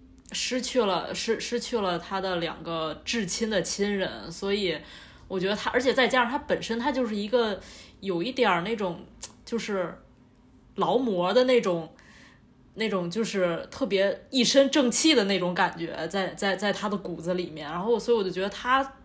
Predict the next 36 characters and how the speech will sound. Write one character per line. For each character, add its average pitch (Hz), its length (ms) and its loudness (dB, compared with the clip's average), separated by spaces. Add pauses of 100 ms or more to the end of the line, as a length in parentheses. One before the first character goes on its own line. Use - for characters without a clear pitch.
(300)
就 254 160 -4
是 214 120 -2
相 285 320 -2
对 339 180 0
来 175 180 -2
讲 - 200 -8
是 - 160 -6
一 185 80 -6
个 180 440 -4 (100)
有 175 180 -2
一 202 80 -4
点 175 220 0
严 165 220 -8
肃 240 260 -2
的 - 100 0
人， - 140 -12 (640)
就 226 120 0
是 226 120 0
什 208 200 -4
么 202 80 -2
事 294 140 2
儿 233 80 8
都 226 160 4
爱 233 260 6
上 185 280 0
纲 202 160 2
上 202 200 -2
线， 185 320 -2
然 147 140 -4
后 175 120 -2
拿 151 200 -2
上 175 80 -6
来 185 100 -4
说 196 220 -2
事 196 160 -4
儿。 156 140 -2